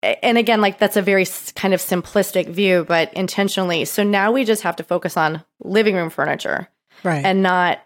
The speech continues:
Speaker 1: "Hey, did you get that table?
Speaker 2: Yeah.
Speaker 1: Hey, did you
Speaker 2: Okay.
Speaker 1: get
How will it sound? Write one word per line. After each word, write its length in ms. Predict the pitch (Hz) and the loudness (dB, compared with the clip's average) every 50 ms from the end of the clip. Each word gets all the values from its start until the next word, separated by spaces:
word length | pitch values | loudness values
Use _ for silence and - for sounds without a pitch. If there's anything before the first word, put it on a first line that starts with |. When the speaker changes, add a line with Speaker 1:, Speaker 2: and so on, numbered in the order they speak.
| _ _ _ _ _ _ _ - | _ _ _ _ _ _ _ -12
Speaker 1:
"Hey, 260 | - - 277 277 240 | -6 0 0 0 2
did 160 | 196 226 202 208 | 2 2 2 2
you 80 | 226 | 2
get 180 | 185 214 214 - | 2 2 2 2
that 140 | 214 - - | 0 -2 -2
table? 480 | - 196 190 185 233 269 311 339 320 _ _ _ _ _ _ _ _ _ _ - | -2 -2 0 2 2 2 2 0 -4 _ _ _ _ _ _ _ _ _ _ -6
Speaker 2:
Yeah. 120 | 185 185 | -2 2
Speaker 1:
Hey, 320 | 180 254 233 208 190 185 | 4 4 6 6 6 4
did 200 | 170 208 208 190 | 4 2 0 2
you 100 | 180 208 | 2 2
Speaker 2:
Okay. 100 | 190 180 | 2 4
Speaker 1:
get 300 | 202 196 190 185 185 _ | 4 2 2 2 -2 _